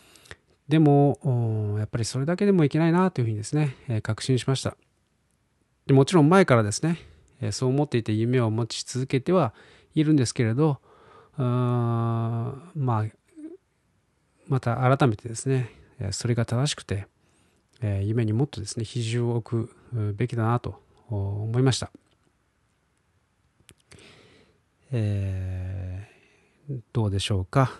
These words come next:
えー、もう一度ですね、あの、エペ-、エペソビトへの手紙のところをですね、えー、ちょっと抜き出して、えー、お読みします。えー、これらの言葉をですね、あなたも、お、受け取ることが、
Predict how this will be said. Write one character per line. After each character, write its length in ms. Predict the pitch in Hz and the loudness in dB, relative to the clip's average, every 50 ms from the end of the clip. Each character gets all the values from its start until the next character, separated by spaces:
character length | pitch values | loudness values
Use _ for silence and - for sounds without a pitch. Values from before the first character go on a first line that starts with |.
| - - _ _ _ _ _ _ _ _ _ _ _ _ _ _ _ _ _ _ _ _ _ _ _ _ _ _ _ _ | -20 -20 _ _ _ _ _ _ _ _ _ _ _ _ _ _ _ _ _ _ _ _ _ _ _ _ _ _ _ _
え 60 | 127 113 | -2 2
ー、 20 | |
も 120 | 117 135 | 4 4
う 40 | 160 | 4
一 100 | 160 - | 4 4
度 100 | 185 185 | 4 4
で 80 | 147 101 | 4 2
す 140 | - - 117 | 2 0 -2
ね、 140 | 110 104 - - - - - - | -2 -2 -4 -10 -18 -20 -10 -6
あ 100 | 107 101 | -4 -4
の、 140 | 101 98 | -2 -2
エ 100 | 107 123 | -2 -2
ペ-、 180 | 117 - 120 - _ - | -2 -2 -4 -6 _ -2
エ 80 | - 135 | 0 0
ペ 120 | - 135 | 2 0
ソ 280 | 127 - 147 143 135 123 | 0 2 2 2 2 2
ビ 120 | 117 120 | 2 0
ト 80 | 113 117 | 0 2
へ 80 | 110 101 | 0 0
の 120 | 101 98 | 0 -2
手 180 | - - 110 110 | -4 -2 -2 -2
紙 180 | 110 110 110 | 0 0 -2
の 80 | 107 104 | -2 -4
と 80 | - | -6
こ 120 | - - 110 | -8 -6 -6
ろ 100 | 104 101 | -6 -6
を 60 | 110 | -8
で 100 | 110 - | -10 -14
す 100 | - - | -8 -6
ね、 220 | 120 117 113 101 - - - _ _ _ _ _ | -4 -4 -4 -6 -8 -14 -20 _ _ _ _ _
え 520 | - 104 101 98 101 101 101 101 101 110 107 | -8 -6 -4 -4 -4 -4 -4 -6 -6 -8 -10
ー、 120 | - - | -10 -12
ち 40 | - | -14
ょ 20 | |
っ 20 | - | -8
と 180 | - - 92 - - - - - - | -6 -6 -8 -8 -10 -18 -12 -6 -4
抜 120 | 117 110 | -4 -2
き 100 | - 120 | 0 0
出 100 | 110 104 | 0 0
し 80 | - - | -2 -4
て、 220 | - 101 - - _ _ _ - | -8 -10 -12 -14 _ _ _ -8
え 280 | 104 104 101 98 95 95 | -6 -6 -4 -4 -4 -4
ー、 40 | |
お 60 | 101 113 | -2 -2
読 80 | 110 | -2
み 160 | 110 107 107 | 0 -2 -2
し 160 | 101 - - 107 | -4 -4 -4 -4
ま 80 | 107 | -4
す。 180 | - - - - _ _ _ - - - - - - - - _ _ _ _ _ _ _ _ _ | -4 -6 -10 -14 _ _ _ -20 -20 -20 -20 -20 -20 -20 -20 _ _ _ _ _ _ _ _ _
え 60 | 117 | -6
ー、 40 | 110 | -6
こ 160 | - - - | -2 0 2
れ 80 | 131 143 | 4 6
ら 100 | 139 117 | 6 4
の 80 | 104 98 | 4 2
言 240 | - 123 - 160 | 0 -2 0 2
葉 80 | 165 170 | 2 4
を 60 | 139 | 2
で 80 | 110 101 | 2 0
す 140 | - - 127 | -2 -2 -2
ね、 100 | 120 120 | -2 0
あ 100 | 120 120 | 0 0
な 100 | 120 - | 0 0
た 120 | - 113 | 0 0
も、 280 | 104 104 104 - _ _ - | 0 -2 -4 -6 _ _ -6
お、 280 | 123 107 101 98 104 107 | -4 -2 -2 -2 -2 -4
受 140 | 110 - 143 | -2 -2 -2
け 40 | 135 | 0
取 140 | - 196 175 | 2 2 2
る 60 | 156 | 2
こ 100 | - 117 | 2 0
と 100 | - 107 | 0 0
が、 180 | 104 107 - | -2 -4 -6